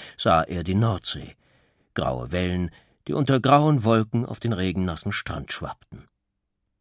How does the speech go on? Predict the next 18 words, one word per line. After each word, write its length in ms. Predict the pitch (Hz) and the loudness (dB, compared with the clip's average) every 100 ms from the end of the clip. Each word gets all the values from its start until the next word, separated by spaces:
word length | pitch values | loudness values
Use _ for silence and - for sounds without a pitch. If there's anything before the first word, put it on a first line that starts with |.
| - | -8
Genau 480 | 82 80 101 120 | -4 0 0 0
so 440 | 117 107 95 92 90 | 0 0 0 -2 -6
hatte 180 | 110 127 | -10 -8
es 180 | 117 | -6
gestern 340 | - 104 - 73 | -6 -6 -6 -8
schon 180 | - 90 | -8 -8
ausgesehen. 680 | 82 - 73 65 65 64 - _ _ _ _ _ _ | -8 -10 -10 -12 -12 -16 -20 _ _ _ _ _ _
Und 280 | 160 110 76 | 0 0 -2
vorgestern. 800 | - 190 98 76 - - 71 - _ _ _ - - - | -4 -2 -2 -4 -8 -8 -12 -16 _ _ _ -14 -14 2
Und 220 | 165 156 | 2 4
am 180 | 135 110 | 0 2
Tag 280 | 170 208 | -2 -2
davor 580 | - 139 - 208 240 135 | -2 -2 0 -2 -2 -2
auch. 340 | 151 80 - - _ _ _ _ _ _ _ | -2 -4 -10 -20 _ _ _ _ _ _ _
Es 200 | - 113 | -4 0
regnete 420 | 127 123 120 107 | 0 2 0 0
seit 260 | 104 107 98 | 0 -2 0
genau 360 | 101 92 87 | 0 0 -2